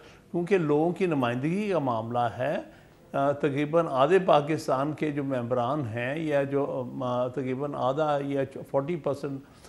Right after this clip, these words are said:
पाकिस्तान की नेशनल असम्बली के सीटों के जो मुंतखब अरकान हैं,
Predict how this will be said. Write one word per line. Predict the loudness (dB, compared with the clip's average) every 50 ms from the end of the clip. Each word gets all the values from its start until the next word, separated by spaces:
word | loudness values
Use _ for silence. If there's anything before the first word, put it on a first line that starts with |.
| -20 -20 -6 2
पाकिस्तान | 4 4 4 4 0 0 0 0 0 2 2 2 0 0
की | -4 -4 -4 -2 -2 -2 -2
नेशनल | -2 -2 -2 -2 -2 -4 -6 -6 -6
असम्बली | -4 -4 -4 -4 -2 -4 -6 -6
के | -4 -2 -2 0 0 -2
सीटों | -4 -6 -8 -8 -4 -4 -4 -4 -4
के | -4 -2 -2 0 0 0 -2 -2
जो | -2 -2 0 0 0 -2 -4 -6 -10 -12 -10
मुंतखब | -6 -6 -6 -8 -6 -4 -4 -4 -4 -4
अरकान | -10 -10 -10 -8 -6 -4 -4 -4 -4 -4 -6 -4 -4 -4 -4
हैं, | -4 -4 -2 -2 -2 -4 -6